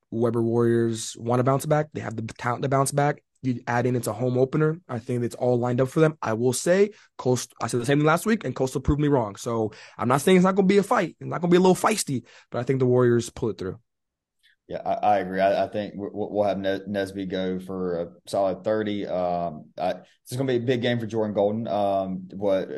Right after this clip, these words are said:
Speaker 2: obviously, what Coastal, uh, did well against Saint Thomas, you gotta have, you're gonna have to have Golden step up and be the, be the big guy. Um, and then it, Holt, I think Holt steps up, and, uh,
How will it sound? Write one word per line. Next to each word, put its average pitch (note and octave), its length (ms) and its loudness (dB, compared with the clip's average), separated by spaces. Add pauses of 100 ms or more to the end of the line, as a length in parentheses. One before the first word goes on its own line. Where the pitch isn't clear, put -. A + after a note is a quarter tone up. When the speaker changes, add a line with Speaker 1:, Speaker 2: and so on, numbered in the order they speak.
(140)
Speaker 2:
obviously, G#2 300 0
what F#2+ 100 -8
Coastal, G2 360 -8 (260)
uh, F#2+ 280 0 (300)
did G2+ 180 -4
well G2 200 0
against G2 240 -6
Saint F#2+ 140 -8
Thomas, G2 260 -4
you F2+ 100 -12
gotta F2+ 220 -2
have, F2+ 220 -4
you're G2 100 -8
gonna F#2+ 140 -2
have F2+ 80 -6
to F#2+ 100 -8
have F2+ 140 -4
Golden F#2 240 -4
step F#2 260 -6
up F#2 220 -4
and F2+ 420 -8 (460)
be G#2 180 -2
the, G2 60 -6
be G2 340 -8
the E2+ 80 -10
big F#2 220 -6
guy. G2 240 -2 (360)
Um, F#2+ 380 -2
and F#2+ 180 -4
then F#2+ 200 -2
it, E2+ 180 -6
Holt, A#2 380 0
I F#2 100 -2
think F#2+ 160 -8
Holt F#2 180 -6
steps F2 300 -8
up, F#2 220 -6
and, F2 400 -8
uh, F2 320 -4